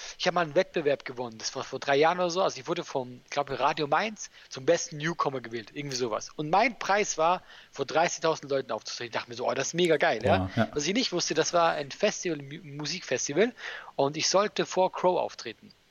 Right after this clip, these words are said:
Speaker 1: ja.
Speaker 2: Oh, okay.
Speaker 1: Und niemand wusste, dass ich komme. Niemand wusste, was ich mache. Und es war wirklich so, dass die ging einfach hoch und sagte, „Ja, hier, äh, alle, der ist der beste
Speaker 2: <laughs>
Speaker 1: Newcomer. Viel Spaß.“ Und ich komm da hoch, ich hab noch kein Wort gesa-, gesagt, so fünfhundert Leute fangen an zu buhen.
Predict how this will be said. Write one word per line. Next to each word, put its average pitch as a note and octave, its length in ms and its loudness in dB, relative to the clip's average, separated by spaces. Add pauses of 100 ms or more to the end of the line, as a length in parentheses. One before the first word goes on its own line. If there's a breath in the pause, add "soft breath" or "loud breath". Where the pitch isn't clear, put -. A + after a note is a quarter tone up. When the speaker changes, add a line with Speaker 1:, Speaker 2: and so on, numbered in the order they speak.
(200)
Speaker 1:
ja. D#3+ 160 2
Speaker 2:
Oh, - 240 -6
okay. C3 240 4 (480)
Speaker 1:
Und D3+ 280 0 (120)
niemand E3 400 2
wusste, E3 240 -4
dass C3 180 -6
ich C#3 120 -10
komme. C3 300 -2 (260 soft breath)
Niemand D#3+ 240 0
wusste, D3+ 260 -4 (160)
was - 180 0
ich A#2+ 140 -10
mache. E3 340 0 (300 loud breath)
Und C3+ 80 -6
es C3+ 120 -2
war D#3+ 120 6
wirklich G#3 240 0
so, F#3 200 4
dass - 340 -6
die D3 100 -16
ging F3 140 2
einfach D#3+ 240 0
hoch C#4 180 4
und A3 100 -6
sagte, F#3 240 2
„Ja, B3+ 260 4
hier, A3 500 0
äh, G3+ 40 -4
alle, A3+ 320 6
der G#3+ 100 2
ist G3+ 100 -2
der C3+ 60 0
beste G3+ 320 0
Speaker 2:
<laughs> - 20 -8
Speaker 1:
Newcomer. A3 420 2 (600 loud breath)
Viel A3 160 2
Spaß.“ - 400 0 (800)
Und F3 160 -2
ich - 100 -6
komm B3+ 220 4
da A#3 80 6
hoch, A3 160 6
ich G3 120 -2
hab F#3 80 0
noch F3+ 140 6
kein A#3 260 8
Wort A3+ 220 8
gesa-, G3+ 420 2
gesagt, F#3 320 4
so - 60 -4
fünfhundert F#3 360 0
Leute E3+ 180 2
fangen D3 160 -4
an D3 100 -2
zu C3+ 120 -10
buhen. C3 320 -6